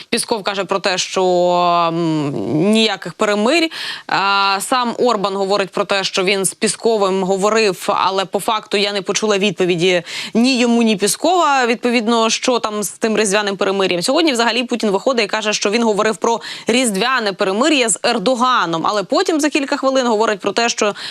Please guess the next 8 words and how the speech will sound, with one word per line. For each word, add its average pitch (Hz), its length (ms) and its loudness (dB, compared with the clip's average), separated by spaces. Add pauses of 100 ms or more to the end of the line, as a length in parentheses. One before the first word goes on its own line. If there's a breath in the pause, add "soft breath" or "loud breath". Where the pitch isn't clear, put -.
(120 loud breath)
перемир'я 247 540 2
йому 196 160 -2
не 196 120 0
треба, 311 300 0
йому 226 280 2
треба 208 280 -2
сталий 233 480 0
мир, 196 380 2